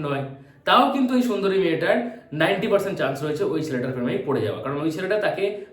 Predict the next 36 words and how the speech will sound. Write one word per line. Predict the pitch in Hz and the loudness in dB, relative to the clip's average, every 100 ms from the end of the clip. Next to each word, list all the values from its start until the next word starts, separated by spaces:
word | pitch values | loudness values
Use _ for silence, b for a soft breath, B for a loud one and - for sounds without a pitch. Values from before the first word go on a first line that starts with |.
| - | 0
পাত্তাই | 202 214 - 220 | 2 2 2 4
দেয়নি, | 165 117 113 | 4 2 0
তাকে | 147 160 | -2 -4
তাকিয়ে | 185 - 151 196 - | -6 -6 -6 -2 0
দেখেওনি, | 143 151 139 107 110 B B | 0 0 -2 -2 -8 B B
কথা | 160 214 | -2 2
বলার | 214 214 220 | 4 4 2
কোনো | 214 | -2
চেষ্টাই | 190 - 185 143 | -2 -2 0 -2
করেনি। | - - - - - _ _ b b b b | -4 -8 -12 -16 -20 _ _ b b b b
এটা | 175 233 240 | 0 4 4
কিন্তু | 240 226 247 | 4 0 0
স্কুল, | 240 - 247 262 | 0 0 4 4
কলেজে, | 247 233 151 170 247 B B | 6 6 4 0 -4 B B
অফিসেও | - - 240 240 | -4 0 2 2
তুমি | 208 | 2
দেখতে | 160 139 135 | 0 -2 -4
পাবে। | - - - - - - b b - | -6 -8 -14 -20 -20 -20 b b -2
দশটা | 170 190 190 240 | 0 0 0 0
ছেলে | - 190 | 2 2
এবং | 208 190 202 202 - | 4 6 4 2 -6
একটি | - - 220 | -6 -6 -6
মেয়ে | 196 180 | -4 -4
যদি | 170 | -2
কোনো | 170 160 | -2 -2
জায়গায় | 156 156 | -2 -2
কাজ | 127 - | -2 -2
করে, | 151 165 143 | -2 -4 -2
নটা | 151 196 220 | 0 0 0
ছেলে | 208 190 | -2 -4
যদি | 170 170 | -2 -2
ওই | |
মেয়েটির | 160 151 143 | -2 -6 -6
পিছনে | 139 143 | -8 -6
ঘুরঘুর | 143 139 131 | -4 -2 -2
করে, | - 180 | 0 -2